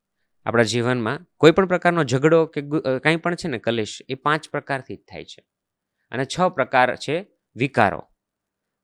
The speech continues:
કામ, ક્રોધ, લોભ, મદ, માત્સર્ય, આ બધા વિકારો કહેવાય. કે તમે કામમાં રસ તમારો થઈ જાય, ભોગવાદી બની જાઓ. આ તમારે અંદર વિકારો છે. તમારા સંગતમાં એવી અસર થઈ જાય, દારૂના રવાડે ચડી ગયા, સિગરેટના રવાડે ચડી ગયા, જુગારના રવાડે ચડી ગયા.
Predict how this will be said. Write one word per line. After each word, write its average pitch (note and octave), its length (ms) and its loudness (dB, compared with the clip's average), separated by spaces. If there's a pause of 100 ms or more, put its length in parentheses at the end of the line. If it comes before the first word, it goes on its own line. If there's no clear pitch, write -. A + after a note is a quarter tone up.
(200)
કામ, A#2 340 0
ક્રોધ, A#2 420 -4
લોભ, G#2+ 520 0 (300)
મદ, A2 320 -2 (100)
માત્સર્ય, G#2 640 -4 (240)
આ B2 80 -4
બધા D3 400 0 (220)
વિકારો B2+ 460 0
કહેવાય. E2+ 380 -8 (240)
કે A2+ 360 0 (300)
તમે A#2 180 -4
કામમાં C3 600 0
રસ - 480 -4
તમારો A2 240 0
થઈ G#2+ 100 -4
જાય, G#2 140 0
ભોગવાદી B2+ 640 4
બની G#2 260 -4
જાઓ. F2+ 280 -8 (320)
આ C3 120 6
તમારે D3+ 360 2
અંદર D#3+ 220 2
વિકારો A#2+ 420 2
છે. F2+ 340 -12
તમારા A#2 320 0
સંગતમાં A#2+ 680 -2
એવી A#2 180 0
અસર A2+ 260 0
થઈ A2+ 160 -2
જાય, G#2+ 220 0
દારૂના A2 420 0
રવાડે G#2 300 2
ચડી G2+ 260 -6
ગયા, G2+ 140 -4
સિગરેટના G#2 480 -6
રવાડે G2 300 -2
ચડી F#2+ 280 -8
ગયા, G2 140 -4
જુગારના G#2+ 460 -2
રવાડે G2 320 0
ચડી F#2 300 -8
ગયા. F#2 160 -12